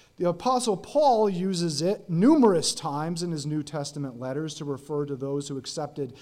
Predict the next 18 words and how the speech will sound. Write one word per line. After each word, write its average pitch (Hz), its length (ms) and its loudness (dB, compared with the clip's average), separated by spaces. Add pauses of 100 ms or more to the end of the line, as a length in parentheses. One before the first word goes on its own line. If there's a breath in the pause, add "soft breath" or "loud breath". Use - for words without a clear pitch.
(260 loud breath)
Jesus 156 540 -2
as 123 100 -6
Savior 147 460 -4
and 127 120 -6
King 151 280 -6
before 147 340 -6
their 135 180 -6
earthly 139 380 -8
death, 139 420 -6 (320 loud breath)
that 156 220 -2
they're 151 240 0
those 165 380 2
who 160 100 -2
have 151 260 -4
fallen 160 460 -2
asleep 139 640 -4
in 131 180 -6
Christ. 175 760 -8